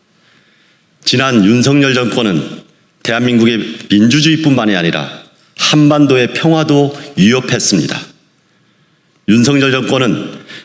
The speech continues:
전쟁도 불사하겠다며 적대적 통일론을 휘둘렀습니다. 이에 북한은 적대적 두 국가 관계를 공식화하면서 남북 관계를 단절했습니다.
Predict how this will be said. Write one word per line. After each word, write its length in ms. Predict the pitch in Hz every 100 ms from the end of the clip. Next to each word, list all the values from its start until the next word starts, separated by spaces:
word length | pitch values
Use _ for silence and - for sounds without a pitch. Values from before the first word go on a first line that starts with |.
| _
전쟁도 580 | - 117 135 151 143 143
불사하겠다며 1000 | - 117 120 185 139 147 135 104 90 78 - - - - -
적대적 680 | - - - - 127 123 -
통일론을 800 | - 151 143 123 117 127 131 - - - -
휘둘렀습니다. 680 | 160 160 147 - 160 147 - - _ _ _ _ _ _ _ _ _ _ _
이에 560 | 107 131 127 82 - - - - _ -
북한은 500 | - - 127 98 101 - - - _ _ -
적대적 580 | 110 104 135 127 123 120
두 160 | 104
국가 320 | 117 147 147
관계를 480 | 131 107 104 110 110
공식화하면서 1080 | 107 95 110 - - 127 101 92 - - - _ _ _ _ _
남북 460 | - 92 110 117 120
관계를 760 | 107 98 95 92 107 107 - -
단절했습니다. 760 | - 101 101 95 - 156 135